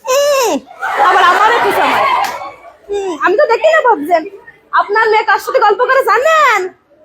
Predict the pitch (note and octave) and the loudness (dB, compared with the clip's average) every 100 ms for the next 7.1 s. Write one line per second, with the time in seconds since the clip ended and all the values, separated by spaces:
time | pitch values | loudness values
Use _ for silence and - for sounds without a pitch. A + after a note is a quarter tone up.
0 | _ D4 E4+ G4 F#4+ F#4+ F4+ F4+ - F4+ | _ 0 2 2 0 0 0 0 -2 -2
1 | F4+ B3+ - _ E4+ G4 G4 G4 G4 F#4+ | 0 -2 -6 _ 2 2 2 2 -2 0
2 | E4+ D#4+ D4+ A#3 - - _ G4+ G#4 A#4 | 0 0 -2 -8 -14 -20 _ -4 0 0
3 | A#4 G#4 G4 E4+ D4 F#4 G4 A4+ F#4+ - | 0 0 2 2 0 0 0 -2 -4 -2
4 | F#4 E4+ D4 A3 G#3 - D#5 - _ _ | -2 -2 -4 -4 -6 -12 -18 -18 _ _
5 | - - A4 - - F4+ G4+ A#4 B4+ A#4+ | -20 -20 -20 -16 -2 -2 2 2 2 2
6 | A#4 A4+ A#4 G4 A#4 A#4+ G#4+ G4 E4 G4 | 2 2 2 0 0 0 0 0 2 2